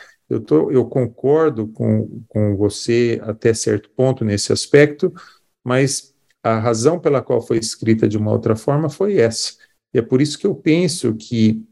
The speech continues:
deveria se manter dessa forma pra tá em linha e consistente com aquilo que é a mensagem central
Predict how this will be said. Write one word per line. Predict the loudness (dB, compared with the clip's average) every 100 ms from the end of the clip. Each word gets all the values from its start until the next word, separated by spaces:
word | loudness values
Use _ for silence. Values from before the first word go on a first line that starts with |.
| _ -2
deveria | -2 0 2 0
se | 0 -2
manter | -2 0 0
dessa | 2 0 -4
forma | -2 0 2 0
pra | -2 -2
tá | 0 0
em | 0 0
linha | 0 0 0 0 -2
e |
consistente | -4 -2 -2 -2 -4 0 0 0
com | -2
aquilo | -2 0 -2
que | 0 2
é |
a | 2
mensagem | 0 -2 0 0
central | 0 -2 -2 0 0 0 -2